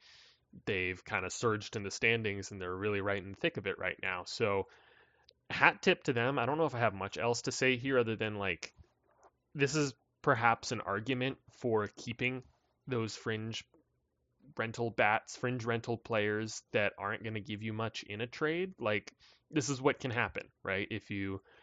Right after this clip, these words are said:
if you just kinda cross your fingers, and, and we did t-, kinda talk about the Mariners in this light heading into that deadline, right? Where it's like,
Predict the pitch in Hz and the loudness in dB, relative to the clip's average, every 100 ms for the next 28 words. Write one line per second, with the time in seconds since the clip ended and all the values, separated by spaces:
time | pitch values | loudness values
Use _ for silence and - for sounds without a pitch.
0 | - - _ - 104 110 104 - 107 - | -20 -20 _ -12 -4 -2 -2 0 -2 2
1 | 123 107 - 104 151 147 135 131 120 113 | 4 4 2 -2 0 2 2 2 0 -2
2 | 139 160 185 233 226 185 196 175 - 143 | 0 2 2 0 -2 -2 0 2 4 4
3 | 151 120 104 - 107 104 104 101 95 - | 4 2 0 -2 -4 -2 -2 -4 -6 -4
4 | 117 110 - 101 95 - 117 107 147 170 | -2 -4 -2 0 0 -2 -4 -2 -4 -4
5 | 90 69 - 69 82 67 - 95 135 113 | -4 -4 -4 -6 -6 -10 -4 0 0 0
6 | 107 92 - 98 92 | -2 -4 -2 -2 -2